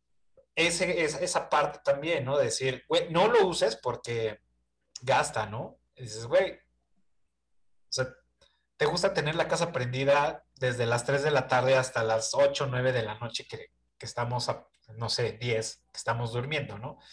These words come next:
Y yo soy un puto foco"? Entonces, son como dejar claro, ¿no? El, el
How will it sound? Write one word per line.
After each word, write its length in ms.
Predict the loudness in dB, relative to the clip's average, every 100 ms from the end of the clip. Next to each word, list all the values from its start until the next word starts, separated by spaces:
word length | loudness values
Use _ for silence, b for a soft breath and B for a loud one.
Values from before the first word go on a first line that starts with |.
| B B B B _
Y 100 | -2
yo 120 | 0
soy 180 | 2 0
un 160 | -2 -4
puto 240 | -8 -8
foco"? 520 | 2 4 4 -2 -14 _ _ _ _ _ _ _
Entonces, 380 | -6 0 2 2
son 180 | 2 2
como 520 | 4 4 4 2 -6 -2
dejar 440 | 0 2 2 0
claro, 440 | 2 4 4 2
¿no? 280 | -2 -2 0
El, 320 | 0 0 -4
el 180 | -6 -6